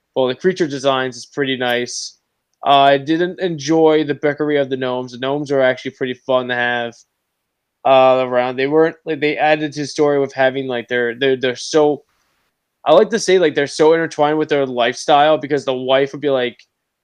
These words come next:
talking with the hu-, like, talking and, like, "Oh yeah, he's about to say this," and she would literally say what he's about to say, and then he would just literally shout out, like,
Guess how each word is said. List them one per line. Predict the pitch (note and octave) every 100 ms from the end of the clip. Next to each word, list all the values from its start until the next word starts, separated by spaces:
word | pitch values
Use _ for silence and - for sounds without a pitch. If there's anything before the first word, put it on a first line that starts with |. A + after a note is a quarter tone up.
| _
talking | - D#3 D3+ E3
with | D#3 D3+
the | C3+
hu-, | C#3+ D3
like, | C#3+ C3+
talking | C#3 C3+ D3+ D3+
and, | C#3
like, | C#3 C3 - _ _
"Oh | D3+
yeah, | E3+
he's | D#3 F3
about | F3+ F#3+ F#3
to | F#3
say | - F3 D3+
this," | A#2 C3 D3 D3
and | D3
she | D#3+
would | C#3
literally | D#3 D#3
say | D3+ D#3
what | D3 C#3+
he's | C#3+ C#3
about | C3+ C#3
to | C3
say, | - B2 B2+ C3 _ _ -
and | C#3+ C#3+
then | C#3
he | D3
would | D#3
just | C#3+ - - - - -
literally | F3 E3 D#3
shout | D#3 D#3+ C#3+
out, | C#3 C3+
like, | B2+